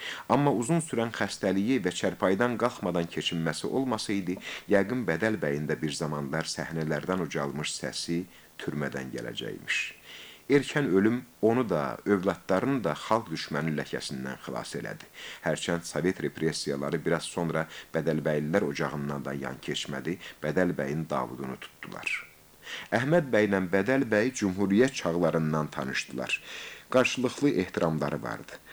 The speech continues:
Lakin Sovet dövründə bu yaxınlıq lap artdı. Hər şeydən əvvəl ona görə ki,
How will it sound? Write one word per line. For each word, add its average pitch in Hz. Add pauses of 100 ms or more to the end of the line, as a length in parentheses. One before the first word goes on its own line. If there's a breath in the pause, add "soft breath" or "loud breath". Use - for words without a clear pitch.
(160 loud breath)
Lakin 127
Sovet 165
dövründə 113
bu 117
yaxınlıq 107
lap 117
artdı. - (160)
Hər 147
şeydən 90
əvvəl 95
ona 101
görə 71
ki, 131